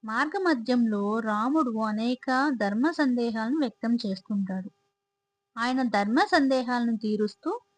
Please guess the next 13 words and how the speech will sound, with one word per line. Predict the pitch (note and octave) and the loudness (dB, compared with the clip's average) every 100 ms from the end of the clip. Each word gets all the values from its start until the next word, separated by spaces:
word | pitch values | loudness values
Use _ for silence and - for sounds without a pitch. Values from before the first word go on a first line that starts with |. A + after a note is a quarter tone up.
| _ _ A#3 | _ _ -12
విశ్వామిత్రుడు | A#3+ - F#4 G4 D#4+ C4+ B3+ | -12 0 2 2 -2 -2 0
ముందుకు | A#3 A3 A3+ F4+ | 2 2 -2 -4
సాగుతుంటాడు. | D#4+ A3+ A3 G#3+ G3 F#3+ F#3 - _ _ - | -2 -2 -2 -2 -2 -2 -6 -8 _ _ -10
అలా | G#3 G3+ | -6 -4
వాళ్ళు | G3 G3 G3 G3 - G3 | -2 -2 -2 -4 -6 -4
ఆశ్రమం | A3+ - F4 E4+ D#4+ | -4 -4 -2 0 0
సమీపంలోకి | C#4 A3+ A#3 A#3+ A3+ A3+ A3 D#4 C5+ - _ _ _ _ _ - | 0 0 -2 -2 -2 -2 -4 -6 -12 -12 _ _ _ _ _ -6
చేరుకుంటూ | D#4 B3+ B3 C4 C#4+ | -2 0 0 -2 0
ఉండగానే | C4 A3+ G#3+ G#3+ G3+ B3 B4 A#4+ _ _ _ _ F#3+ | 0 2 0 0 0 -2 -4 -8 _ _ _ _ -14
భీకరమైన | G#3+ C4+ D#4 - F4 D#4+ C#4+ C4 A#3 | -8 -6 -8 0 2 4 4 4 0
అరుపులు, | G3+ G3 A3 D4 F#4 C#4+ G#3+ | -2 -4 -4 0 0 0 -2
కేకలు | G3+ G#3+ B3+ D#4+ D5+ - | -4 -2 -2 -2 -2 -4
వినిపిస్తాయి. | B3+ A#3 A3 G3+ - F#3 | 0 0 -2 -6 -8 -10